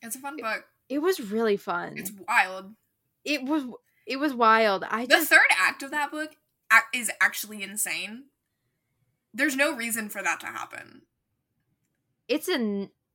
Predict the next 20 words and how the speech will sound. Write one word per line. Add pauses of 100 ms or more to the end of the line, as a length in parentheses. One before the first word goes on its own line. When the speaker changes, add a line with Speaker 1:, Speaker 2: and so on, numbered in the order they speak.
(600)
Speaker 2:
it, (240)
I, (220)
I
was
like,
"Whoa." (720)
Speaker 1:
It's
also
one
of
my
favorite
examples
of
the,
like, (1500)
the
historical
romance
hero